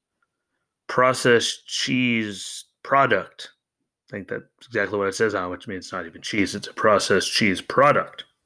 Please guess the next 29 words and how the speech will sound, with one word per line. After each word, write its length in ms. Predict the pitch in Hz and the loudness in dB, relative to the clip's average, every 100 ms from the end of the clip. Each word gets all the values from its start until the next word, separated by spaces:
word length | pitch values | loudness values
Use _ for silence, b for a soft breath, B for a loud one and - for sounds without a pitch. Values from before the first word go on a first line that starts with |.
| _ _ _ _ _ _ _ _ _ _ _ - | _ _ _ _ _ _ _ _ _ _ _ -6
Doesn't 140 | 98 | -4
just 160 | 90 95 | -4 0
say 100 | 101 | 0
cheese. 720 | - 107 101 85 82 - - _ _ | 2 0 0 -2 -6 -10 -12 _ _
But 200 | 117 107 | 4 4
who 220 | 127 165 | 4 4
the 120 | 262 196 | 6 8
hell 180 | 196 | 8
ding 200 | 160 160 | 8 6
dong 260 | 151 139 127 | 6 6 6
ditches 420 | 135 135 104 98 | 4 2 0 -2
driving 260 | 117 113 107 | 2 2 2
a 40 | |
nice 220 | 117 117 | -2 -2
fancy 320 | - 113 110 - | -2 -2 -2 -2
car 400 | 123 104 92 - | 2 4 2 -2
and 120 | 117 | -4
leaves 200 | 123 127 | 2 2
a 80 | 107 | 2
thing 220 | - 131 | 0 0
of 100 | 101 | 0
ch-, 180 | - - _ _ | -4 -12 _ _
you 80 | 117 | 0
know, 80 | 110 | 0
Kraft 340 | - 135 127 | 2 2 2
singles 400 | - 139 120 101 | 2 2 2 -2
at 60 | 104 | -6
someone's 420 | 117 104 95 90 | -6 -4 -6 -8
door? 320 | 101 87 - | -8 -8 -12